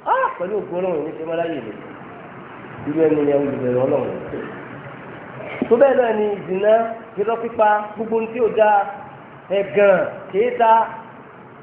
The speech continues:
ìbínú ọmọlàkejì. Tó o pé, "Á,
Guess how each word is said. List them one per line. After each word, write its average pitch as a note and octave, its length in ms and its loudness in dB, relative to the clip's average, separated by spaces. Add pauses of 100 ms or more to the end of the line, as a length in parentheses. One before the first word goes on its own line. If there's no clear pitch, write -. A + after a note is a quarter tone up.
(160)
ìbínú A#3+ 360 0
ọmọlàkejì. A3 720 2 (1080)
Tó A3 120 2
o A3 140 10
pé, G#3 140 0
"Á, C#4 180 0